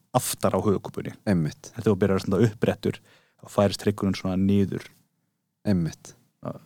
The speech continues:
Speaker 1: Mitt undir, eins og við erum.
Speaker 2: Ok, þannig að þarna eru komin, eh, einhverjar vís-, einhverjar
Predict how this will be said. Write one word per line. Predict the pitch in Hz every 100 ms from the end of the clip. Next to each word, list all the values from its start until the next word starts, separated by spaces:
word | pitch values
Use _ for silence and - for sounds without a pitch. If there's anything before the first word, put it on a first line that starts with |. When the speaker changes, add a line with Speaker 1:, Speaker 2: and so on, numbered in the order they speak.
| _
Speaker 1:
Mitt | 113 110 101 -
undir, | 110 98 - - 101
eins | 98
og | 92
við | 92 87
erum. | 87 - - _ _ _ -
Speaker 2:
Ok, | 107
þannig | 107 110
að | 113
þarna | 113
eru | 110 110
komin, | 117 107 107 104
eh, | 104 101 98 95 95 92 85 82 92
einhverjar | 101 101 95
vís-, | 143 -
einhverjar | 117 107